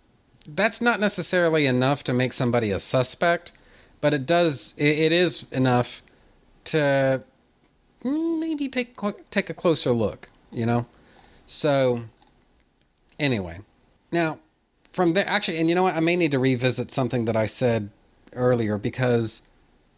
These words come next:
I said that this story takes place ten years ago, and then that flashback to Jonathan Crane as a child took place fifteen years ago, meaning five years before this story. But actually, I think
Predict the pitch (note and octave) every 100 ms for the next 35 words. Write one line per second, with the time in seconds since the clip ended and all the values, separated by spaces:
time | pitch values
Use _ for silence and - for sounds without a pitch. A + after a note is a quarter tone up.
0 | _ - D3+ - G#3 G3 D#3 C#3 - D3
1 | C#3 D3 C#3 - - B2+ - - C3 A#2+
2 | A#2+ B2 C3 C3 B2+ B2 A#2+ A#2+ A#2+ A#2+
3 | A#2 - - C3+ B2 - C3+ B2 A#2+ -
4 | B2+ A#2 A2 G#2 - _ _ _ _ _
5 | _ _ - B2 C3+ B2+ C#3 A#2 - B2+
6 | B2 B2 A2+ G2+ G#2 A#2+ A#2 A#2+ B2 -
7 | _ _ _ - A#2+ - B2 A2+ G#2+ -
8 | - B2+ - B2+ B2 B2+ B2+ C#3+ C3+ C3
9 | B2 A#2 G#2+ - _ B2+ B2 A2+ A#2+ A#2+
10 | - A#2+ C3 A2+ A2 - A#2 B2 C3 C#3+
11 | A3+ F3+ - C#3 - B3+ B3 -